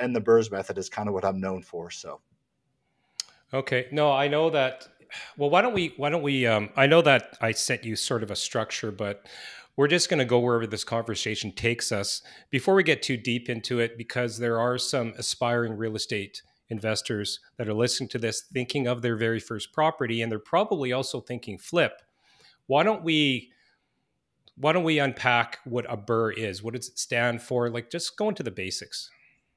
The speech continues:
Speaker 1: Yeah, for sure. So, uh, basically, in a nutshell, the burrs method is a way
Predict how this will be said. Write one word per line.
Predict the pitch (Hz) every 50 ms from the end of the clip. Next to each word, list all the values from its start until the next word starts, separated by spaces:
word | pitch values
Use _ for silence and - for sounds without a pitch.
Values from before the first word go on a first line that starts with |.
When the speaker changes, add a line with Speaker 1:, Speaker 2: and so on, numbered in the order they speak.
| _ _
Speaker 1:
Yeah, | 214 240 202
for | - - 147
sure. | 135 - 202 156 110
So, | - - 165 147 117 113 - - - - - - -
uh, | 139 143 139 127
basically, | 117 113 156 180 190 185 - 151 131 - 143 139
in | 135 135
a | 123
nutshell, | 123 131 135 143 139 - - 131 127 120
the | 113 120 110
burrs | 127 135 143 135 131
method | 127 123 120 - 113 113
is | 110 107 113
a | 107 107
way | 101 104 117 120 120 120 120